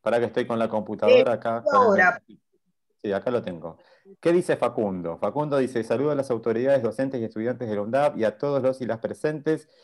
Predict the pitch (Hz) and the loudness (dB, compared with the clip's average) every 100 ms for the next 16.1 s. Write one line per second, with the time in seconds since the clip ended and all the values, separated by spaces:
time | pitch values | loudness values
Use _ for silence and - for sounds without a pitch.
0 | _ _ - 131 143 196 180 131 117 113 | _ _ -6 -4 0 2 2 2 0 0
1 | 107 120 117 113 113 107 107 113 120 147 | 0 0 0 2 2 -2 -6 -2 0 2
2 | 117 98 92 95 95 95 110 107 101 107 | 2 2 -2 -8 -10 -8 -6 -4 -6 -4
3 | 107 98 104 101 104 104 131 127 131 131 | -2 0 0 -2 -2 -4 0 0 2 0
4 | 107 - 107 104 - 107 107 101 98 92 | 0 -4 -8 -8 -8 -6 -2 -2 -2 -4
5 | 113 120 127 98 107 107 101 98 110 131 | -4 -2 -2 0 -2 -2 -4 -6 -2 0
6 | 95 - 82 - _ _ _ _ _ _ | 0 -4 -14 -18 _ _ _ _ _ _
7 | _ - 196 170 175 160 151 139 156 151 | _ -4 0 2 2 2 2 2 0 -2
8 | 147 - 139 131 117 117 117 _ - 131 | -2 -4 0 4 4 2 -2 _ -6 -4
9 | 135 156 160 151 135 156 156 131 131 139 | -2 -2 -2 -4 -2 -2 -2 -4 -2 -4
10 | 277 120 120 110 110 - 101 113 107 104 | -4 -6 -4 -4 -4 -6 -4 -4 -4 -4
11 | 139 175 165 156 151 165 147 127 135 - | -2 -2 0 -2 0 -2 -2 -2 -4 -2
12 | 160 160 147 131 131 117 117 143 160 156 | 0 0 2 2 2 -2 -2 0 2 2
13 | 151 147 117 143 170 147 - 123 107 107 | 0 -2 -2 0 -2 -4 -8 -14 -14 -10
14 | - 139 131 113 151 175 151 131 113 - | -6 -4 -2 0 2 0 0 -4 -8 -6
15 | 123 123 117 104 101 127 120 101 104 101 | -6 -4 -4 -4 -6 -2 0 0 -4 -6